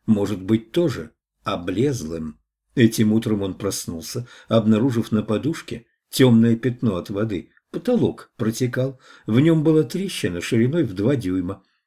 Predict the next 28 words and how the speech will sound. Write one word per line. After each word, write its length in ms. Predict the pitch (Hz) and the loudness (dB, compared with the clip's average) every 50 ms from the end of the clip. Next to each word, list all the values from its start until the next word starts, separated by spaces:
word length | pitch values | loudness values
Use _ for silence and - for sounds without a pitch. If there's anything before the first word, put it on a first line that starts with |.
| _ _ - | _ _ 0
Из 200 | 139 131 127 113 | 2 2 2 2
зонтика 520 | 101 120 180 196 165 - 127 117 117 104 | 4 2 2 2 2 -2 -4 -2 -2 -2
душа 280 | 92 98 98 - - 107 | 0 -2 -4 -2 -4 -4
не 120 | 92 90 | -6 -6
шла 320 | - - - 98 92 - - - - _ | -6 -6 -2 -2 -2 -4 -6 -14 -10 _
горячая 560 | 117 110 120 110 107 107 104 - - 107 113 | 4 6 6 8 6 4 2 0 -2 0 0
вода, 340 | 110 117 123 123 131 131 - _ _ _ _ _ _ | 0 0 -2 -2 -4 -6 -8 _ _ _ _ _ _
а 100 | 127 123 | 2 2
холодная 560 | 120 - 139 135 135 151 151 139 143 147 143 | 2 2 2 2 2 0 -2 0 0 0 0
была 240 | 123 131 135 135 135 | 2 2 0 0 0
полна 340 | 123 135 131 131 131 127 127 | 0 0 0 2 2 2 2
ржавчины. 760 | 123 123 107 117 151 151 - - - - 87 80 80 78 - _ _ _ _ _ _ _ _ | 2 2 0 0 -2 -4 -4 -6 -8 -8 -6 -6 -8 -10 -14 _ _ _ _ _ _ _ _
Мама 360 | - 117 131 139 131 131 131 | 6 6 8 8 8 6 6
не 100 | 131 131 | 6 6
могла 320 | 131 131 131 127 127 123 117 | 4 4 2 2 2 2 4
помыть 360 | 120 123 120 123 120 117 120 | 4 4 4 4 2 2 2
голову, 380 | 113 170 185 135 101 90 92 | 2 2 2 2 2 0 -2
и 160 | 110 - - 113 | -2 2 2 2
отец 320 | 107 110 - 165 165 160 | 2 2 0 -2 -4 -4
сказал, 360 | - - - 90 87 92 87 | -4 -4 -4 -4 -4 -4 -6
что 340 | - - - 117 104 98 - - - _ _ | -6 -6 -2 -2 -2 -2 -4 -10 -20 _ _
непременно 840 | 123 120 123 139 147 - 143 160 196 190 135 104 104 104 107 113 117 | 6 8 8 8 6 4 0 0 0 0 0 0 0 0 0 0 0
доложит 480 | 107 113 117 117 117 110 120 120 - | 2 0 0 0 0 0 -2 -2 -2
об 100 | 113 110 | -2 -2
этих 260 | 117 120 120 123 120 - | -2 -2 -4 -4 -4 -2
неприятностях 840 | 123 117 117 120 110 117 120 123 - 117 113 - - 131 123 - - - - _ | -2 0 2 2 2 2 2 2 0 -4 -4 -2 -4 -4 -4 -4 -10 -20 -18 _
сержанту 720 | - - 123 110 101 98 82 87 90 85 85 - - - | -4 2 4 4 4 4 -2 -4 -6 -6 -6 -6 -8 -8
Шорру. 640 | - - - 95 82 82 82 85 82 85 80 - | -8 -6 -6 -6 -6 -6 -8 -10 -10 -12 -12 -14